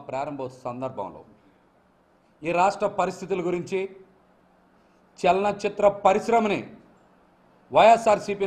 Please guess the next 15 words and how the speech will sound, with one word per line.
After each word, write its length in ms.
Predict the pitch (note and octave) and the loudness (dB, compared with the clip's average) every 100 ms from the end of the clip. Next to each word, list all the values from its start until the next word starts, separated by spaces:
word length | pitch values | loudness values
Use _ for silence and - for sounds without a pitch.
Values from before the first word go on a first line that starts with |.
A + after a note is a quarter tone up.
| F#3 | 2
నాయకులు 360 | G3 G3+ G3 D3 - - _ _ - C3+ G#3 | 2 2 0 0 -4 -14 _ _ -8 0 4
ఏ 40 | A#3 | 4
విధంగా 320 | A3+ A3 G#3+ F#3 | 2 2 2 2
ఇబ్బందులకు 420 | D3 G3 G3 F3+ E3 | 0 0 0 -2 -4
గురి 120 | E3 | -2
చేస్తూ 240 | F#3 - F#3+ | -2 2 2
ఉన్నారు, 260 | F#3+ F#3+ G#3 G#3 - - _ _ _ _ _ _ _ _ _ _ _ - | 4 2 0 -4 -12 -20 _ _ _ _ _ _ _ _ _ _ _ 2
వారిని 260 | F#3+ A3+ F3+ G3+ | 2 4 4 6
ఏ 20 | B3+ | 8
విధంగా 320 | B3+ B3 A#3+ F#3+ - - - _ _ _ _ _ _ _ - - F#3+ | 6 6 8 6 2 -16 -20 _ _ _ _ _ _ _ -18 0 6
దోచుకోవాలనుకుంటా 840 | B3+ - B3 A#3+ A3 G#3+ A3 F#3 G3+ | 6 6 6 8 6 2 -2 2 4
ఉన్నారు 220 | G3 F#3+ | 2 0
అనేటువంటి 480 | F#3+ F#3 F#3+ F3+ F#3+ D#3 - - _ _ G#2+ B2+ | -2 -4 -4 2 2 0 -6 -18 _ _ -4 4
వాస్తవ 500 | E3+ G#3 G3+ G#3 G3 F3+ - E3+ | 6 6 4 2 4 2 0 -2
అంశాలని 520 | G3 B3 A3+ F3 | 2 6 6 4